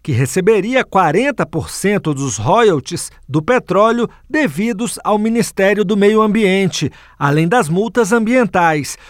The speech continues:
O dinheiro seria usado para pagar os proprietários rurais que desenvolvam ações para preservar a floresta em pé. A audiência pública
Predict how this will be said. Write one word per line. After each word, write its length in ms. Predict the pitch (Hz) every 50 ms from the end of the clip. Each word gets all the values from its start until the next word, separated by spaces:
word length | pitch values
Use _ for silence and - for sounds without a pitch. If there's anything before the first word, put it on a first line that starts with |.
| - - -
O 120 | 139 143 139
dinheiro 580 | 117 190 208 180 196 240 262 262 240 202 147
seria 320 | - - 160 147 143 175 247
usado 460 | 254 156 175 202 214 220 214 226 -
para 240 | - 254 254 254 -
pagar 440 | 285 262 202 170 202 233 254 233
os 120 | 202 135 -
proprietários 840 | - 165 151 131 160 165 165 143 - 165 151 143 139 131 143 120 123
rurais 560 | 165 262 277 233 180 185 202 220 - - - - - - - -
que 140 | - 151
desenvolvam 960 | 135 127 156 170 151 208 240 226 170 113 110 170 220 254 262 226 262 269 269
ações 600 | 277 254 - - 185 190 202 220 226 220 - - _ - - -
para 240 | - 277 285 269 -
preservar 840 | - - 226 254 220 214 254 190 127 110 123 160 170 175 165 - - -
a 140 | - 165 151
floresta 580 | 156 - 226 226 185 156 156 180 170 - - 214
em 80 | 208
pé. 320 | 170 - 175 165 165 151 - - - - - - - _ -
A 80 | 151
audiência 520 | 147 143 131 117 147 151 147 - - 262 -
pública 600 | - 165 190 226 226 202 240 190 - 254 240